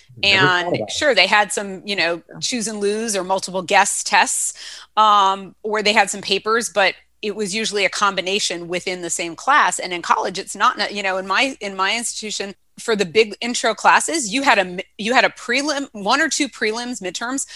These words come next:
Speaker 2: and a final, and that was it. And it was choose and lose. And I did not choose well because I was not, that brain didn't work for me. I was not a good memorizer. You know, when I got to the point where I could ask questions when I had them, where it was discussion-based classes, where it was,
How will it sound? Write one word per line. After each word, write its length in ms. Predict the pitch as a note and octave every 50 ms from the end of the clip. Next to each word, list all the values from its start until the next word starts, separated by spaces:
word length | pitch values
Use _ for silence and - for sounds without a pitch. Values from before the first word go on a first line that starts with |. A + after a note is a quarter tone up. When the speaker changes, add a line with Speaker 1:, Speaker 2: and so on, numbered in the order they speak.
| - - - - _ _ -
Speaker 2:
and 120 | A3+ A3 A3
a 60 | G3
final, 380 | - - A3 A3 A#3+ D4 D#4 A3+
and 100 | G#3 G#3
that 120 | C4 E4
was 100 | D4 C#4+
it. 220 | C4+ C#4 D#3+ B2+ - - - _ _ _ _ _ -
And 140 | G#3+ G#3 G#3
it 80 | F#3+ F3+
was 160 | G3 - -
choose 260 | - - C#4 C#4+ C4
and 120 | C#4+ C4+ B3
lose. 440 | A3+ G3 E3 C#3 D#3+ - - - - _ -
And 120 | F#3 F3+
I 120 | F3+ F3+ F3
did 140 | E3+ F#3+ E3+
not 180 | G3+ G3 -
choose 300 | - - A#3+ A3 G3+ -
well 200 | F#3 G#3 A3+ C4+
because 260 | A3+ A3+ - A3+ F#3
I 100 | G3 E3+
was 180 | F3+ F3+ E3+ D#3+
not, 380 | G3 F#3+ F3+ F#3+ F#3+ - - E3
that 280 | G3+ F#3+ G3 - - E3
brain 360 | F#3 G3+ G#3 G#3+ G#3+ G#3+ G3+
didn't 240 | G#3 G#3 F#3+ F#3+ F3+
work 180 | G#3 G#3+ G#3
for 160 | - - F3+
me. 180 | E3+ E3 D3+ D3+ D#3
I 160 | E3 - F3+
was 140 | F3+ F#3 F3
not 180 | F#3+ F#3 F#3+ A3
a 40 | A3+
good 160 | A#3+ G#3+ F#3
memorizer. 580 | D#3+ D3+ D3 B2 - - - - - - - - _ _ _ _ _ _ _ _ _ _ _ -
You 100 | G3+ G#3
know, 120 | G3 F3+
when 160 | F#3 G3+ G#3
I 100 | G3 G3
got 260 | F#3+ G3+ G3+ G#3 - -
to 80 | B3
the 80 | G#3+ A#3
point 300 | - - A#3+ G#3+ - G3
where 160 | G3+ - -
I 220 | G2+ D#3 G3+ G#3 G3+
could 480 | - - - G#3 G#3 G3+ G3 F3+ F3+ - _ _ _ _ _ _ _ _ _ -
ask 280 | F#3+ G3+ G#3 A#3 - -
questions 500 | - A#3 A#3+ C4 - - C#4+ C4 B3+ G#3
when 140 | G3+ G3 F#3
I 80 | F3+
had 260 | F3 E3+ F3+ E3+ E3+
them, 160 | D#3+ F#3+ F#3+ F#3
where 180 | F#3+ F#3+ F3+
it 100 | F3+ F3+
was 140 | F3+ E3 -
discussion-based 800 | - E3+ - - - F#3+ G3+ - B3+ A#3+ G#3+ G#3 F#3 F3+ - -
classes, 480 | - F#3+ D#3+ E3 F3+ - F#3+ F3+ D#3 E3
where 340 | E3+ F#3+ F#3 F3+ F3+ F3
it 300 | - - F#3+ F3 C#3+ -
was, 520 | F3 F#3 F#3 F3+ F3 F3 E3+ F3 E3+ -